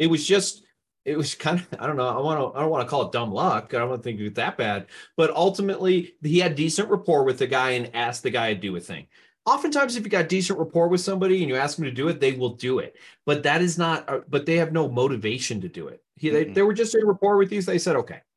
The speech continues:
Speaker 2: Right.
Speaker 1: And I think
Speaker 2: Yeah.
Speaker 1: that's really what happened. 'Cause again, smooth guy on the phone, right?
Speaker 2: Right.
Speaker 1: Real,
Speaker 2: Yeah.
Speaker 1: really good that way.
Speaker 2: Yeah, absolutely. So I know, I don't know whether this, uh, meeting actually happened or not,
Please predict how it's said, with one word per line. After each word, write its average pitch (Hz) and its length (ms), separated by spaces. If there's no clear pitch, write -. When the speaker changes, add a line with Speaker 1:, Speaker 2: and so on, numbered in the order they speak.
Speaker 2:
Right. 101 160
Speaker 1:
And 151 80
I 151 60
think 175 300
Speaker 2:
Yeah. 156 80
Speaker 1:
that's - 160
really 147 180
what 120 220
happened. 123 320
'Cause 127 100
again, 147 300
smooth 196 400
guy 160 260
on 131 80
the 123 80
phone, 113 260
right? 127 280
Speaker 2:
Right. - 180
Speaker 1:
Real, 180 180
Speaker 2:
Yeah. 165 180
Speaker 1:
really 185 140
good 139 220
that 85 180
way. - 80
Speaker 2:
Yeah, 120 260
absolutely. 107 680
So 113 420
I 110 140
know, 113 260
I 117 120
don't 117 240
know 101 120
whether 101 280
this, 98 240
uh, 87 120
meeting 92 380
actually 90 360
happened 90 300
or 92 60
not, 95 240